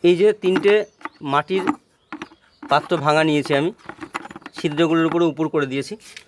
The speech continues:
প্রথম স্তরে। দ্বিতীয় স্তরে এই যে কুচো খোয়া, একটা হাফ ইঞ্চি স্তর দেবো আমি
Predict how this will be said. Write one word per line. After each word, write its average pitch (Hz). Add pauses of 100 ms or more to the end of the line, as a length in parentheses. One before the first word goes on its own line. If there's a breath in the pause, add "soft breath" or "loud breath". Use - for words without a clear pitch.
(380)
প্রথম 147
স্তরে। 147 (280)
দ্বিতীয় 147
স্তরে 160 (680)
এই 143
যে 156
কুচো 160
খোয়া, 147 (920)
একটা 156
হাফ 151
ইঞ্চি 165
স্তর 151
দেবো 139
আমি 143